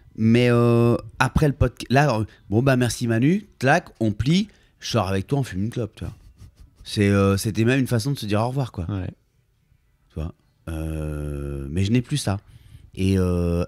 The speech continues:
Speaker 1: apparemment, tu fumes encore ?
Speaker 2: Ah, j'ai jamais fumé.
Speaker 1: Ah, bravo.
Speaker 2: J'ai, j'ai, j'ai, mais en revanche, je sais à quel point c'est dur, donc, euh,
Speaker 1: Ah bah, tu sais vraiment, parce que ça se voit dans ton regard, mais t'es, tu, comment tu vois ?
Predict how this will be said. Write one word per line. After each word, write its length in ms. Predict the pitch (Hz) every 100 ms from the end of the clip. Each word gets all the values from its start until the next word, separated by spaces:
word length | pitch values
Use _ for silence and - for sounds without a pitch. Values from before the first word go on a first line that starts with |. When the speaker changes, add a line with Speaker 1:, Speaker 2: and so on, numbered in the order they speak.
| -
Speaker 1:
apparemment, 320 | 98 95 101
tu 100 | -
fumes 160 | 98 95
encore ? 320 | 139 139 _ _ _
Speaker 2:
Ah, 80 | 117
j'ai 160 | 113 98
jamais 240 | 107 135
fumé. 300 | - 107 113 - -
Speaker 1:
Ah, 240 | 180 123
bravo. 360 | 92 139 120 95 _ _ _ -
Speaker 2:
J'ai, 140 | 101
j'ai, 240 | 95 98 95
j'ai, 240 | 95 92
mais 120 | 87
en 100 | 87
revanche, 280 | 95 131 156
je 80 | 104
sais 120 | -
à 60 | 131
quel 140 | 110
point 140 | 92 107
c'est 100 | 120
dur, 200 | 113 98
donc, 240 | 98 82 87
euh, 80 | -
Speaker 1:
Ah 140 | -
bah, 100 | -
tu 140 | -
sais 160 | - 98
vraiment, 260 | 117 175 147
parce 160 | 104
que 80 | 104
ça 160 | 98 98
se 60 |
voit 140 | 117 123
dans 100 | 101
ton 120 | 135
regard, 200 | 156 113
mais 100 | 92
t'es, 320 | 90 92 87
tu, 180 | 90 92
comment 240 | - 135
tu 120 | 117 113
vois ? 480 | 98 107 120 120